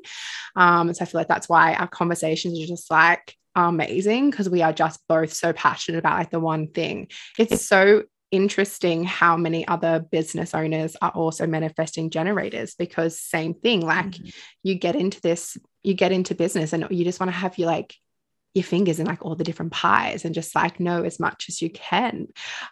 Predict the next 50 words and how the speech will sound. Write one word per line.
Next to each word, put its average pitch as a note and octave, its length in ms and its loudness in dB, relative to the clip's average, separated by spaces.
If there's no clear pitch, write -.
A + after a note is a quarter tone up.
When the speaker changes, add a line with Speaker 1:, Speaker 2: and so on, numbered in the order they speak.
Speaker 1:
Um, F3+ 600 2
so F#3 600 0
I F3+ 160 -6
love E4 380 -4
that. D4+ 500 0
I G3 60 4
know F#3 160 4
that F3 120 0
on F3 140 0
our E3+ 180 4
podcast, E3+ 520 0
I E3 60 2
went E3 160 0
a D#3+ 40 -2
lot D#3+ 200 0
into E3+ 280 -4
human E3 320 -4
design D#3 560 -4
and D#3+ 240 -4
astrology. E3 560 -2
I E3 120 -4
definitely E3 360 -2
recommend, D#3+ 640 -4
um, D#3+ 340 2
I'll F3+ 120 0
get F3+ 160 0
Andrea E3 300 2
to D#3+ 400 0
sort F#3+ 200 4
of F3 60 4
give F3+ 160 2
all F3 60 4
the F3 80 -2
details, D#3+ 640 0
um, E3+ 220 -2
for E3+ 100 -4
her E3 120 0
podcast E3 460 -2
and F3 80 -6
stuff D#3+ 220 -4
at F3 80 -8
the E3+ 120 -2
end, E3+ 400 -2
but F3 220 0
definitely, E3+ 380 -2
definitely E3 400 -2
go D#3+ 140 -4
listen D#3+ 280 -4
to D#3 120 -8
that D#3+ 200 -2